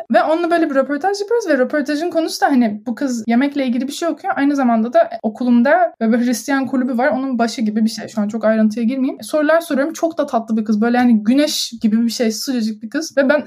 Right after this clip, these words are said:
şey aklımda da böyle konuştukça şey diyorum. "Tamam anlatıyor. Nasıl bağlayacağım her şeyi? Ben bu kıza nasıl böyle bir ilişki kurabilirim?" falan. Ve kız şey dedi ve bunu mesela asla unutamadım.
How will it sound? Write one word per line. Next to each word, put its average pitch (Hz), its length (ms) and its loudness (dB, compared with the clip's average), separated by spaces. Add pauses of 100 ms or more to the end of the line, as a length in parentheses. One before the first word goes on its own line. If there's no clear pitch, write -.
şey 294 300 2
aklımda 311 360 0
da 285 80 2
böyle 262 140 4
konuştukça 262 420 -4
şey 262 240 0
diyorum. 202 280 -4
"Tamam 254 360 2
anlatıyor. 247 560 2
Nasıl 262 280 2
bağlayacağım 185 460 -2
her - 100 -8
şeyi? 214 240 0
Ben 262 240 4
bu 220 60 -10
kıza 247 220 0
nasıl 220 260 0
böyle 180 280 0
bir 190 260 -4
ilişki 208 340 2
kurabilirim?" 214 460 0
falan. 269 360 0
Ve 302 100 0
kız 339 260 0
şey 285 200 2
dedi 233 200 2
ve 262 160 4
bunu 285 140 2
mesela 262 300 2
asla 254 360 0
unutamadım. 214 560 0